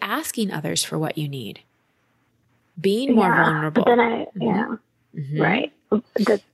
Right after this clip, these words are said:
Speaker 2: that just, that's, like, so hefty though, 'cause I always struggle with, like, you know, the taking up everybody's time, like, too much, too much, you know, and
Speaker 1: Mm-hmm.
Speaker 2: I don't know.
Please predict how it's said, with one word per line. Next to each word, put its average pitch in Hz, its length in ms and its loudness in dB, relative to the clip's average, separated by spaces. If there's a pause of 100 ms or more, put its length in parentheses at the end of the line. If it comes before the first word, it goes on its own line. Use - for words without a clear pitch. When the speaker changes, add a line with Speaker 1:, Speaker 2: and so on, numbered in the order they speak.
(340)
Speaker 2:
that 208 180 0
just, 208 200 2
that's, - 280 0
like, 208 220 2
so 196 380 4 (440)
hefty - 460 0
though, 220 160 6
'cause 214 120 0
I - 140 2
always 214 160 -12
struggle 196 460 4
with, 196 160 6
like, 208 300 0
you 208 80 4
know, 175 160 4
the 185 180 4 (520)
taking 196 280 4
up 196 120 0 (100)
everybody's 190 500 2
time, 254 560 4
like, - 200 0
too 240 120 4
much, 233 440 2
too 240 140 4
much, 233 360 2
you 214 100 4
know, 190 220 2
and 185 320 2
Speaker 1:
Mm-hmm. 190 440 -6 (280)
Speaker 2:
I 180 80 4
don't 175 80 2
know. 170 220 0